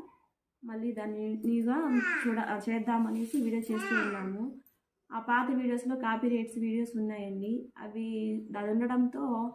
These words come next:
ఆ, YouTube వాళ్ళు మెసేజ్ పెట్టారు, "మీరు కాపీ రైట్స్ పెడుతున్నారు, దాన్ని రిమూవ్ చేయండి" అన్నారు.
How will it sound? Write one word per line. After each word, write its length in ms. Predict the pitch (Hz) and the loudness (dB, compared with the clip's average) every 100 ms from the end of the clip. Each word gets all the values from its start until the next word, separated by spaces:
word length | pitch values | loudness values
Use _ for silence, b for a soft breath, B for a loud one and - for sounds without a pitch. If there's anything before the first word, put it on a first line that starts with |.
| - _ _ _ _ _ 208 | -12 _ _ _ _ _ -12
ఆ, 100 | 220 220 220 220 214 214 - 226 | -8 -4 -2 -2 -4 -8 -12 -8
YouTube 320 | 233 240 214 | -2 -2 -2
వాళ్ళు 360 | 214 214 220 | -2 -2 2
మెసేజ్ 420 | 247 208 214 208 208 | 2 0 -2 -6 -8
పెట్టారు, 380 | 202 196 190 | -8 -6 -4
"మీరు 280 | 233 247 214 | 0 0 0
కాపీ 300 | 214 208 233 | -2 -2 0
రైట్స్ 320 | 226 220 - | 0 -2 -4
పెడుతున్నారు, 540 | 214 - 214 202 202 247 | -8 -6 -8 -6 -4 -2
దాన్ని 260 | 214 208 | -2 -4
రిమూవ్ 360 | 208 208 214 214 | -4 -4 -4 -4
చేయండి" 280 | 196 196 214 | -6 -6 -6
అన్నారు. 420 | 196 190 185 | -6 -6 -8